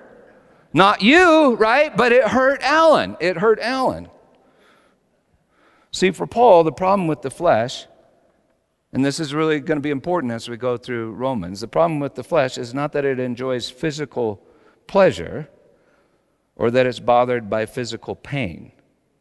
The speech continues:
The problem with the flesh is that it enjoys only its own physical pleasure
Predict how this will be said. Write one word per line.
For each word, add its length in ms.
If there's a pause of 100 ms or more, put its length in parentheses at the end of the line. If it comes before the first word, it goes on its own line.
(800)
The 80
problem 340
with 120
the 100
flesh 460
is 260
that 140
it 120
enjoys 560
only 440
its 240 (120)
own 520
physical 500
pleasure 460